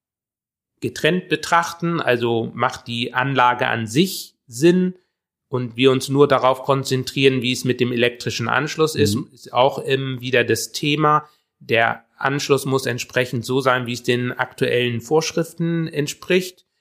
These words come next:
Speaker 1: Ähm, da kann es eben sein, dass eben die Zähleranlage oder, ähm, die Elektroverteilung ertüchtigt werden müssen.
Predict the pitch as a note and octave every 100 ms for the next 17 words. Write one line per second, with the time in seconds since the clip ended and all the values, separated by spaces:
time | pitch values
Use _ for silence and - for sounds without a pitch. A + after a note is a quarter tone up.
0 | _ _ _ C3+ B2 B2 A2+ A2 C3 C3
1 | C3 C3 B2 A#2+ A#2 A#2 A#2+ A#2+ A#2+ B2
2 | A#2 A#2 G#2+ - C3 C3+ B2 A#2+ A#2 A#2
3 | A#2 A#2 A#2 A2 A2+ A2 A#2+ A#2+ A2+ A2
4 | G#2+ B2 - C3+ - A#2 - A#2+ A#2+ A#2
5 | B2 G#2 E3 D#3+ F#3 D#3+ D#3+ D#3+ D#3+ D#3+
6 | E3 F3+ F3